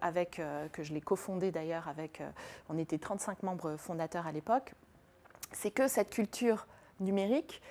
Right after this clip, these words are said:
était invisible dans l'économie. Et en fait, c'était assez frappant. Euh, c'était en deux mille douze que France Digital a été fondée. Euh, et à l'époque, c'est, on sortait juste de la campagne présidentielle entre, euh, Nicolas Sarkozy et François Hollande,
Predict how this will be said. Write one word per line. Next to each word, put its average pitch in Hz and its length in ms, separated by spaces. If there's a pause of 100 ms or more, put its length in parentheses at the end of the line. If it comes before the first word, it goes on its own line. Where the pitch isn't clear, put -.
(240)
était 240 280
invisible 233 580
dans 214 120
l'économie. 190 580 (800)
Et 185 200
en 190 100
fait, 262 240
c'était 202 260
assez 202 260
frappant. 226 480 (160)
Euh, 170 180
c'était 180 240
en 190 80
deux 190 100
mille 202 200
douze 202 240
que 170 100
France 165 240
Digital 175 400
a 160 80
été 151 180
fondée. 190 460 (560)
Euh, 175 240 (100)
et 214 280
à 190 100
l'époque, 196 640
c'est, - 160
on 196 100
sortait 202 340
juste 240 480
de 202 100
la 190 140
campagne 220 400
présidentielle 196 720
entre, 208 220
euh, 202 160
Nicolas 190 320
Sarkozy 190 460
et 170 40
François 160 300
Hollande, 240 300